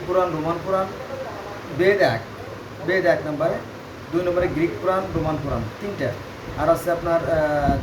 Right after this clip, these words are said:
ত্রিপিটক, চারটে, মিশরীয় পুরাণ, পাঁচটা। আর আছে, আহ, তাওরাত, জবুর, ইনজিল, বাইবেল, ছয়টার সাথে আটটা।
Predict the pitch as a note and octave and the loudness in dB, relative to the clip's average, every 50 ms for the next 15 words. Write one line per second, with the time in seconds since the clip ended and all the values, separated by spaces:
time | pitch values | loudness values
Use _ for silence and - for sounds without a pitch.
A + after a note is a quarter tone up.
0 | - - - - - - D#3+ C#3 B2+ - - - - D#3+ E3 D#3 - - G3 G#3+ | -2 -2 -4 -4 -4 -2 -2 -2 -2 -2 -6 -4 -2 -2 -2 -2 -2 -2 0 0
1 | - - F#3 F3 E3 - F3 E3 E3 D#3+ - D#3 D3+ C3+ A#2+ A2+ - - - - | -2 -4 -4 -4 -2 0 0 0 0 -2 -2 0 0 0 0 -2 -6 -8 -12 -12
2 | - - - - - D#3 D#3 D#3 - G3+ G#3+ A#3 A#3 - - - - - - - | -12 -14 -12 -4 -2 -2 0 0 0 2 2 2 2 2 0 0 0 0 -2 -4
3 | - - - - D3 D3+ D#3 D#3 - - G3+ A#3 C4+ - - - - - - - | -6 -6 -6 -2 0 0 0 0 0 -2 -2 -2 -2 -2 -2 -4 -4 -4 -6 -8
4 | - - - - - - C#3 C#3+ C#3 C#3 C#3 C3+ C3 B2 A#2 G#2+ G#2 - - E3 | -8 -8 -8 -8 -6 -4 -2 0 2 4 4 4 4 2 0 -4 -4 2 4 4
5 | E3+ F3 F#3 G3 G3+ G3+ - D#3+ F#3 F3 E3 E3+ F#3 G3 - F3+ F3 E3 F3+ F3 | 6 6 6 6 4 4 2 0 -2 -2 -2 -2 -4 -4 -4 -4 -2 -2 -2 0
6 | D#3+ D#3+ D#3 D3+ C#3+ C#3 - - - - - - - - - - - - - - | 2 4 4 4 4 2 0 0 0 -4 -4 -6 -10 -12 -12 -14 -14 -14 -10 -4
7 | - E3 F3 F3 - C4+ - E3+ D#3 D3+ D3+ D3 - G#3 A3 | 0 0 0 0 -2 -4 -2 0 0 0 0 0 2 0 0